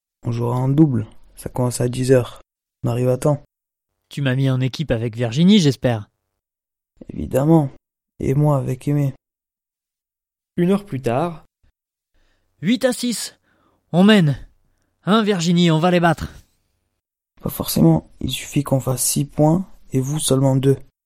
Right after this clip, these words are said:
Speaker 1: C'est pas perdu. Allez, Aimé, à toi de servir.
Speaker 3: L'équipe gagnante est celle qui remporte onze points, avec deux points d'écart entre les deux équipes.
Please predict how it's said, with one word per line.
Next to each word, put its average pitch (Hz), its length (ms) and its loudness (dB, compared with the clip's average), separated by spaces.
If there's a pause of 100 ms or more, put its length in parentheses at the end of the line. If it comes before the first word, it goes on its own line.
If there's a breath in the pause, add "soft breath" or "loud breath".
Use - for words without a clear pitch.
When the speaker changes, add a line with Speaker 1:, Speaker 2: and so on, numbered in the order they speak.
(420)
Speaker 1:
C'est - 80 -10
pas - 80 -2
perdu. 147 460 0 (520)
Allez, 131 200 2
Aimé, 135 180 6
à 117 80 0
toi 127 140 -2
de 127 60 -14
servir. 120 380 -4 (1080)
Speaker 3:
L'équipe 170 380 -6
gagnante 170 720 -2
est 156 80 -4
celle 185 380 -4
qui - 120 -8
remporte 143 540 -6
onze 185 240 -6
points, 147 400 -8 (200)
avec 131 300 -4
deux 185 140 0
points 180 180 -6
d'écart 151 560 -4
entre 135 240 -8
les 131 80 -2
deux 139 200 -6
équipes. 131 420 -14